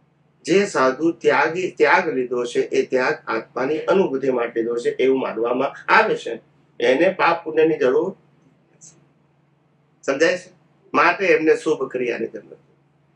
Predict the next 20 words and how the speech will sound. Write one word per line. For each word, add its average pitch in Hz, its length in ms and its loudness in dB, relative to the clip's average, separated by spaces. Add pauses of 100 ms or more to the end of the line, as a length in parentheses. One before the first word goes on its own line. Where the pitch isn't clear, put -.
(180)
અને 123 140 2
મનુષ્ય 135 440 -2
કહે 143 180 0
છે 156 160 0
કે - 100 0
ના, 147 160 2
મારે 127 260 -2
તો 147 100 -2
સારો 151 360 0
ભાવ 135 240 0
જોઈએ 113 300 -6
છે, - 180 -8 (420)
હજુ 135 180 0
મોક્ષે 135 340 2
જવું 147 460 0 (280)
નથી, 156 420 0 (320)
તો 147 60 0
એને 131 280 2
પુણ્યની 170 400 2
જરૂર 170 420 0